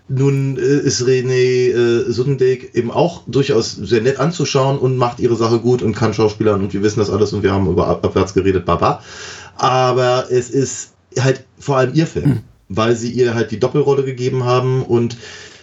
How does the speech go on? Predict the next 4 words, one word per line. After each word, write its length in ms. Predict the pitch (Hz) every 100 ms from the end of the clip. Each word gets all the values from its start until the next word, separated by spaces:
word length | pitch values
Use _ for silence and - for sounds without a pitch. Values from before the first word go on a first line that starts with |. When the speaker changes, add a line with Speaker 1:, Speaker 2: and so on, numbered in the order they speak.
| -
Speaker 1:
weil 320 | 92 110 113
sie, 480 | 110 110 113 113 - - - _ _ _ _ -
hm, 540 | 120 151 156 147 104 - - _ _ _ _
äh, 40 | -